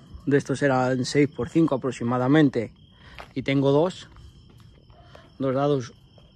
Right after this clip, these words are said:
bueno, dados me refiero aquí, uno y dos. Veis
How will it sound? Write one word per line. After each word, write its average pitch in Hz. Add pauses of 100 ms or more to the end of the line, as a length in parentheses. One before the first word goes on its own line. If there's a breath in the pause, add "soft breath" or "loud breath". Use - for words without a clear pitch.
bueno, 113
dados 117
me 131
refiero 117
aquí, 110
uno 123
y 127
dos. 123 (340)
Veis 135